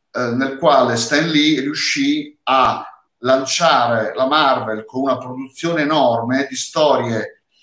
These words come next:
che si appoggiavano in gran parte a, alla professionalità e alla capacità di disegnatori che erano in realtà in grado di gestire un'intera storia a partire da indicazioni di massima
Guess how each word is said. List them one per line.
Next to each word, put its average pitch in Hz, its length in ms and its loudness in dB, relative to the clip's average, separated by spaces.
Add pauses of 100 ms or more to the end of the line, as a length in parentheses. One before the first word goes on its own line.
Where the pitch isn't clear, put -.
(100)
che 135 100 -8
si 120 120 -2
appoggiavano 123 760 2
in 131 80 0
gran 160 260 0
parte 131 600 2
a, 104 180 -6 (800)
alla - 300 -8
professionalità 113 1000 0
e 117 40 4
alla 120 140 4
capacità 131 640 0
di 123 120 0
disegnatori 135 920 2 (240)
che 151 140 2
erano 131 180 4
in 120 60 0
realtà 139 340 2
in 131 100 0
grado 127 400 2
di 117 80 -4
gestire 123 480 -4
un'intera 117 500 -2
storia 139 540 2
a 113 60 0
partire 147 500 0
da 117 140 0
indicazioni 120 600 -2
di 135 100 -4
massima 139 840 0